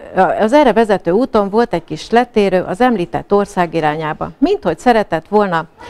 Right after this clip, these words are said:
felderíteni tájakat, elindult ezen az úton. A Gérbe-Görbe országút egy hatalmas, magányosan álló háznál ért véget. Ahogy közelebb ért, észrevette,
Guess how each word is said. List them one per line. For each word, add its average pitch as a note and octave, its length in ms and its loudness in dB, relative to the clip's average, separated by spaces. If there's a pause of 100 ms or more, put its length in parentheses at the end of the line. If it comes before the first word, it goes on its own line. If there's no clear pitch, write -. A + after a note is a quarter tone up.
(120)
felderíteni F3+ 720 2
tájakat, A3 640 0
elindult G3+ 460 0
ezen F3+ 220 -2
az F3 180 -6
úton. D#3 380 -6 (320)
A - 100 -4
Gérbe-Görbe F#3+ 720 0
országút G3 560 -4
egy C#3+ 120 -6
hatalmas, D#3+ 540 -4
magányosan E3 680 -6
álló F3 340 0 (160)
háznál F#3 500 0
ért D3+ 220 -6
véget. G3+ 440 -4 (380)
Ahogy F#3 220 0
közelebb F#3 500 0
ért, B3 240 2
észrevette, A#3 880 2